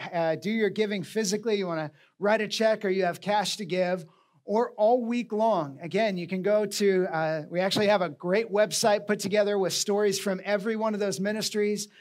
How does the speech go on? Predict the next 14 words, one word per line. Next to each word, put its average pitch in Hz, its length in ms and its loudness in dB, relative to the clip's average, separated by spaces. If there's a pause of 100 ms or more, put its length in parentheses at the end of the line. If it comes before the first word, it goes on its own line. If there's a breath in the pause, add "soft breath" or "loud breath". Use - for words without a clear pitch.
(140 soft breath)
celebrate 220 560 2
generosity 208 640 2
dot 196 260 2
com. 196 360 0
You 170 120 -4
can 175 200 -4
give 208 360 0
through 214 200 -2
that. 196 260 2
It's 160 140 -4
a 170 40 -2
great 180 460 -2
way 190 260 0
to, 180 400 -2